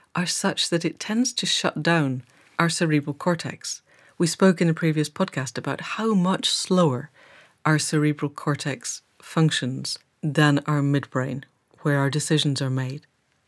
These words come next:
And in moments of stress, which in our evolutionary past was when the saber-toothed tiger was about to leap out of the bushes,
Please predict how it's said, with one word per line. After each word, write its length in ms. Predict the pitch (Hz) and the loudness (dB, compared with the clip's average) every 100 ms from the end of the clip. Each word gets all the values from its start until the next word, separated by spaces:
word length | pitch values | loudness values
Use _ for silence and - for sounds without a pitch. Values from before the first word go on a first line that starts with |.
| _ _ _ | _ _ _
And 220 | 165 170 - _ _ _ _ _ - | 4 4 2 _ _ _ _ _ 2
in 180 | 220 | 6
moments 420 | 220 185 156 - 147 | 8 6 4 2 -2
of 80 | 127 | -4
stress, 600 | - - 131 147 - - _ _ | -6 -6 -6 -6 -10 -12 _ _
which 260 | - 180 - | -2 -2 -2
in 180 | - 220 | 0 2
our 160 | 220 | 4
evolutionary 580 | 202 196 180 180 - 156 | 4 4 2 0 2 0
past 400 | 156 185 165 - | 2 0 0 -2
was 340 | 147 143 135 - | -2 0 -2 -4
when 360 | - 147 147 160 | -8 -2 2 4
the 60 | 151 | 4
saber-toothed 580 | - 160 156 - 151 | 2 -2 -2 -4 -4
tiger 320 | - 160 147 131 | 0 0 0 0
was 160 | 131 | -2
about 280 | 147 143 - | -4 -4 -6
to 100 | 143 | -8
leap 200 | 139 127 | -8 -8
out 140 | 131 | -8
of 80 | 135 | -8
the 60 | 131 | -6
bushes, 460 | 139 147 147 - | -4 -4 -6 -8